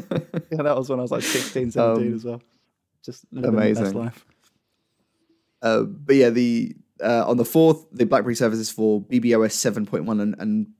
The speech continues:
Speaker 1: previously, uh, B B O S ten and Playbook O S, which was, if you remember, the BlackBerry had a tablet for a little while.
Speaker 2: Oh my
Speaker 1: Um,
Speaker 2: God, they
Speaker 1: they all
Speaker 2: did.
Speaker 1: kind of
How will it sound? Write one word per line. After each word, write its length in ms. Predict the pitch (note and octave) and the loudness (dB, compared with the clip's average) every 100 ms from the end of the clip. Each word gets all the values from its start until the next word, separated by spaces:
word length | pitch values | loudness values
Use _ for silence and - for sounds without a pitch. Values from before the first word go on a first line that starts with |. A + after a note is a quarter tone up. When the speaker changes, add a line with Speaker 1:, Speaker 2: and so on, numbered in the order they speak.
| _ | _
Speaker 1:
previously, 840 | - B2+ A#2 A2+ A2+ A2 A2 G#2+ - | -2 -2 -2 -2 0 0 0 -4 -8
uh, 200 | A2 G#2 | -6 -4
B 220 | G#2 - A2+ | -4 -2 0
B 100 | A2 | 2
O 60 | |
S 160 | G#2+ - | 2 -2
ten 440 | - C3+ B2+ A#2+ - - | -2 -2 0 -4 -8 -6
and 440 | A2 A2 A2 G#2 - | -4 -2 -2 -4 -8
Playbook 320 | A2+ A2 A2 - | -2 -2 -2 -2
O 100 | G#2+ | -2
S, 380 | A2 A2+ - - | -2 -4 -12 -14
which 180 | - - | -18 -12
was, 260 | G2+ - - | -10 -12 -14
if 120 | - | -8
you 60 | G#2 | -2
remember, 240 | B2+ B2+ | 0 0
the 140 | A#2+ | 0
BlackBerry 380 | G2 - B2 C3 | -2 -2 -2 -2
had 60 | A#2+ | -2
a 40 | |
tablet 400 | A2+ C#3+ D#3 C3 | -2 -2 0 -2
for 60 | A2 | -2
a 40 | |
little 140 | A#2 A#2 | -2 -2
while. 360 | A#2 B2+ C#3+ _ - - C#3+ | -2 -2 -6 _ -20 -20 -12
Speaker 2:
Oh 100 | F3 - | -12 -6
my 80 | G#2+ | 2
Speaker 1:
Um, 440 | A2 A2 G#2+ G#2+ | 4 4 4 2
Speaker 2:
God, 80 | G2+ | -2
they 60 | A#2+ | 2
Speaker 1:
they 140 | C3 | 4
all 100 | B2 A#2 | 6 4
Speaker 2:
did. 100 | - | 2
Speaker 1:
kind 100 | G#2+ | -2
of 180 | G2+ | -2